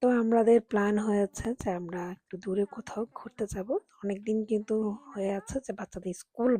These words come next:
বন্ধ, দূরে কোথাও হলিডে জন্য যাওয়া হয়নি। তো আমরা suddenly প্ল্যান করে যাই।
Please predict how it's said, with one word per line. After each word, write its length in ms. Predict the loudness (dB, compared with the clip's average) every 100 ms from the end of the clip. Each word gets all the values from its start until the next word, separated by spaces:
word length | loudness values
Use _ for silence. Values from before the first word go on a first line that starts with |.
| 0
বন্ধ, 220 | -4 -4 -6 -8 _ -20 -20 -20 _ -8
দূরে 300 | 4 8 8
কোথাও 320 | 4 2 2
হলিডে 460 | 4 2 4 4 2 0 -10 _ _ _
জন্য 380 | -2 2 2 2
যাওয়া 300 | 2 4 4
হয়নি। 420 | 4 2 0 -4 -4
তো 180 | 0 2
আমরা 340 | 2 2 0
suddenly 480 | 0 0 2 2 2
প্ল্যান 320 | 2 0 0
করে 320 | 0 2 4 2 -2 -4
যাই। 200 | -2 -2